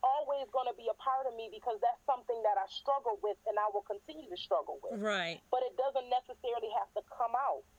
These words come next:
Speaker 1: So that's why I say you are the company that you keep.
Speaker 2: Keep,
Speaker 1: Because
Speaker 2: right.
Speaker 1: if I'm around alcoholics all day, it's going to pull out once was.
Speaker 2: Mm-hmm.
Speaker 1: Um, something that I've buried, something that, um, you know, I, I thought I might have gotten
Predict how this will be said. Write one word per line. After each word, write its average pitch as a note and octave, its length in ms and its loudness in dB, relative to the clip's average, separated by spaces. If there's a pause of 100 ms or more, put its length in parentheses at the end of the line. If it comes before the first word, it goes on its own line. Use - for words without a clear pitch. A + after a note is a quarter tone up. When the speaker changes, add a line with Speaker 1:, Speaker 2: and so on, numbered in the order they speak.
(200)
Speaker 1:
So A3 140 2
that's A3+ 320 2
why A#3 160 4
I C4 160 2
say G#3 160 0
you G3+ 240 -10
are G3+ 240 2
the F#3 160 0
company C4 560 -2
that E3 240 2
you - 80 -16 (160)
keep. C4+ 240 0
Speaker 2:
Keep, F#3 80 -12
Speaker 1:
Because G3+ 240 0
Speaker 2:
right. G#3 160 2
Speaker 1:
if - 20 6
I'm A#3+ 140 2
around A3+ 400 0
alcoholics A3 720 0
all F3 240 4
day, E3+ 240 2 (320)
it's - 160 -4
going B3 320 0
to G3+ 160 0
pull C4 320 0
out A#3 320 0
once G3+ 320 0
was. F#3+ 480 0
Speaker 2:
Mm-hmm. A3+ 560 -4
Speaker 1:
Um, G3 200 2 (200)
something B3 320 0
that G#3 160 4
I've F#3 240 0
buried, G#3 480 0
something A3+ 400 0
that, F#3+ 240 4 (320)
um, F3 400 0 (160)
you G#3+ 160 -2
know, F#3 320 4
I, G3 320 2
I F#3+ 160 2 (160)
thought B3+ 240 6
I G3 240 2
might F#3+ 160 0 (320)
have F3+ 160 -2
gotten F3+ 320 0